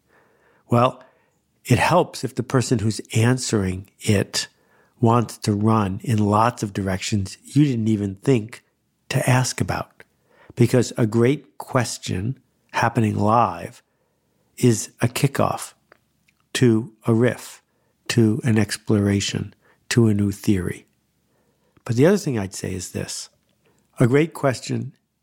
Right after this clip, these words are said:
is asked by someone who has done their homework. Instead of asking the question that can be answered with what's on page seventeen,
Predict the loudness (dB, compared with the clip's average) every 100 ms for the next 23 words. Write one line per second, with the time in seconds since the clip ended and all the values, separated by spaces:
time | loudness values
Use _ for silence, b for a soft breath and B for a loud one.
0 | _ _ -2 0 2 2 0 -2 -4 -2
1 | 0 -2 -2 0 0 0 0 0 0 -2
2 | 0 0 0 -2 -8 -12 -20 _ _ b
3 | b b b _ 0 0 2 2 2 -4
4 | -4 -2 -2 -2 -2 -2 -2 -2 -2 -2
5 | -4 -4 -4 -6 -12 _ _ _ 2 4
6 | 2 2 2 2 2 -2 -4 -4 -2 0
7 | 2 2 2 0 0 -2 -2 -2 0 0
8 | -2 -6 0 2 0 -4